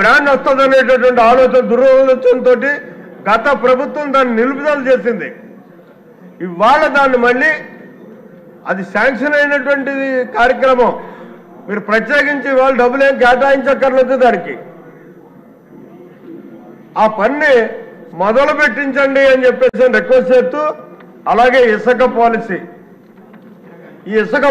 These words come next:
పాలసీ వల్ల ప్రస్తుతం జరుగుతున్నటువంటి విధానంలో మనకి ప్రభుత్వానికి మాత్రం అంత మంచిగా లేదు. కాబట్టి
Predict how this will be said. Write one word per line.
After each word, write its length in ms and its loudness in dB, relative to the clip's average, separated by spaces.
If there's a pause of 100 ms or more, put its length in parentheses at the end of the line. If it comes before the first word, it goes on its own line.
పాలసీ 440 2
వల్ల 180 4 (1040)
ప్రస్తుతం 500 -4 (120)
జరుగుతున్నటువంటి 840 2
విధానంలో 560 4 (920)
మనకి 400 2 (1200)
ప్రభుత్వానికి 800 2
మాత్రం 300 2 (100)
అంత 160 -2 (140)
మంచిగా 380 -2 (100)
లేదు. 200 0 (1500)
కాబట్టి 380 0